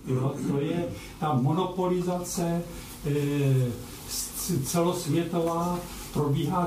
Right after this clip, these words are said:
takovým tempem, že, eh, nějací, jo, třeba pekaři, ano, může se uživit, ale jinak, eh, v tom globálním, tom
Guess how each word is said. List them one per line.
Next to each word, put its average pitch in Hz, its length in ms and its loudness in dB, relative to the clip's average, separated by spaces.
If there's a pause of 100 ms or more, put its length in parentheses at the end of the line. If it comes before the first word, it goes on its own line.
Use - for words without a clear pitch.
takovým 180 480 2
tempem, 165 480 2 (200)
že, 165 80 2 (500)
eh, - 20 2 (160)
nějací, 143 760 4 (240)
jo, 139 400 4
třeba - 300 2
pekaři, 143 640 2
ano, 139 200 4 (180)
může 135 220 0
se 147 140 -2
uživit, 123 580 2 (140)
ale 131 260 4 (500)
jinak, 139 440 4 (120)
eh, 127 180 4 (360)
v 135 160 -2
tom 131 200 4
globálním, 135 800 2
tom 127 220 2